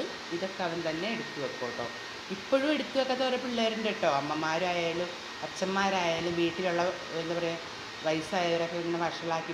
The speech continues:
ബാഗിൽ എടുത്തു വെച്ചും പിടിച്ചും കൊടുത്ത് എന്തിന് പോത്തുപോലെ പിള്ളേർ വെറുതെ സ്കൂളിൽ പോകാമെന്നല്ലാതെ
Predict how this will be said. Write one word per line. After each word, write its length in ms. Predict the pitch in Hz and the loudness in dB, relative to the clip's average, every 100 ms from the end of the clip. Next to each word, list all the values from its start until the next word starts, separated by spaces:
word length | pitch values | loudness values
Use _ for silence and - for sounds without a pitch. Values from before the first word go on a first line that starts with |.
| 147 | -2
ബാഗിൽ 320 | 143 143 151 | 0 0 -2
എടുത്തു 300 | 147 - 170 | -2 -2 -2
വെച്ചും 380 | 160 - 202 165 | -4 -4 -4 -2
പിടിച്ചും 540 | 151 143 139 - 185 147 | -4 -6 -8 -4 -4 -2
കൊടുത്ത് 420 | 151 143 143 - 175 - - - - | 0 0 -2 -4 -4 -6 -10 -10 -2
എന്തിന് 500 | 165 165 165 170 165 | 0 0 0 0 0
പോത്തുപോലെ 500 | 170 175 170 180 175 | 2 0 2 2 4
പിള്ളേർ 320 | 180 175 170 | 2 2 2
വെറുതെ 400 | 175 170 165 165 | 2 2 0 0
സ്കൂളിൽ 260 | 165 185 165 | -2 -4 -2
പോകാമെന്നല്ലാതെ 540 | 170 165 165 160 165 | 0 2 2 0 -2